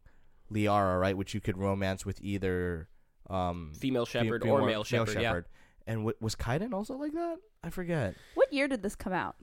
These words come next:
Speaker 1: I don't
Speaker 2: Uh,
Speaker 3: Did it
Speaker 1: oh.
Speaker 2: oh nine, I wanna
Speaker 1: Yeah,
Speaker 2: say.
Speaker 1: but, yes, but I remember, like, it being on the news. I was at, like, I was at my parents' house, uh, looking, watching the news, and all of a sudden they're saying, like, "Look at this game that your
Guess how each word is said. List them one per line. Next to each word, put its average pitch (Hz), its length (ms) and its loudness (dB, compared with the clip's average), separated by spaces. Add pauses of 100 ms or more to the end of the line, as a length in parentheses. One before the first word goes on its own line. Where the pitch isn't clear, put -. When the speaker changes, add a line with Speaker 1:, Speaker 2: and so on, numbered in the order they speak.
Speaker 1:
I 120 200 6
don't 110 100 12
Speaker 2:
Uh, 110 100 10
Speaker 3:
Did 98 100 2
it - 160 -6
Speaker 1:
oh. 127 600 4
Speaker 2:
oh 127 180 4
nine, 120 420 4
I 139 40 4
wanna 139 140 8
Speaker 1:
Yeah, 160 80 12
Speaker 2:
say. 156 240 8
Speaker 1:
but, 160 80 -6
yes, 123 520 6
but 131 120 6
I 143 60 10
remember, 151 440 6
like, 113 220 2
it 113 120 0
being 123 240 4
on 117 200 4
the 110 80 2
news. 107 220 2
I 104 60 4
was 104 140 0
at, 117 300 2
like, 98 220 0 (320)
I 92 60 -2
was 98 120 2
at 101 100 4
my 110 120 2
parents' 151 340 0
house, 113 300 0 (140)
uh, 87 80 -8 (360)
looking, 104 320 -4
watching 110 260 -2
the 113 80 -4
news, 127 240 -2
and 92 120 -4
all 98 100 2
of 101 60 -2
a - 40 -4
sudden 110 100 0
they're 98 100 0
saying, 104 200 0
like, 101 140 0 (560)
"Look 127 440 2
at 165 120 0
this 170 240 0
game 139 360 0
that 131 140 0
your 127 300 -2